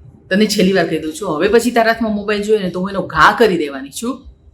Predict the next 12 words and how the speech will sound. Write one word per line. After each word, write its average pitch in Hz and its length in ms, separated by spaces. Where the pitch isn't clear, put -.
આજે 170 240
તો 165 160
હવે 151 100
તું 147 160
જોઈ 139 180
લેજે, 143 260
મારે 165 220
પપ્પાને 170 300
ફરિયાદ 165 340
કરવી 202 280
જ - 160
પડશે. 151 300